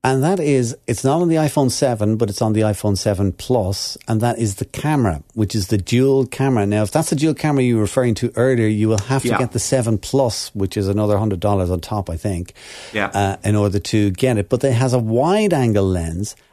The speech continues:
Speaker 1: and it has a telephoto lens. Now, I'm very interested to know about this telephoto lens, because generally, uh, when they talk about, uh, digital zoom, forget it, uh, 'cause that's not zoom at all. Uh, but they seem to be talking about two-time actual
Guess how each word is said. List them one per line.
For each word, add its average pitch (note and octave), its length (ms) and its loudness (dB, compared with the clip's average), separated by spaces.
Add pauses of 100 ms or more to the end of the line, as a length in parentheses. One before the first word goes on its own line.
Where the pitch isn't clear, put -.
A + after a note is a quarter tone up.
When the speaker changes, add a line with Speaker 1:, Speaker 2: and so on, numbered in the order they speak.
(200)
Speaker 1:
and G3+ 340 0
it G3+ 120 -2
has D#3+ 280 -2
a D3 60 -4
telephoto C#3 840 -2
lens. F2 400 -4 (300)
Now, D#3 120 4
I'm C#3+ 40 2
very A3+ 240 2
interested G3+ 280 0
to E3+ 100 2
know E3+ 60 4
about D3+ 160 0
this B2+ 120 0
telephoto C3 540 2
lens, F#2+ 240 -2
because A2 340 -2
generally, D3+ 680 0
uh, B2+ 140 -2
when A#2+ 160 0
they A#2+ 80 2
talk D3 240 -2
about, C3+ 220 0 (100)
uh, B2 120 2
digital A#2+ 360 0
zoom, D3 380 2
forget A2+ 420 -2
it, E2+ 160 -10
uh, G#2 160 2
'cause G2+ 220 -2
that's B2+ 200 -2
not G2 200 -2
zoom G2 240 0
at E2+ 80 -4
all. E2+ 320 -2 (400)
Uh, A2+ 120 0
but A#2 160 0
they C3 80 0
seem F3+ 220 2
to - 80 -4
be F3+ 80 2
talking A#2+ 320 0
about A2 160 0
two-time A#2 680 0 (100)
actual A2 720 0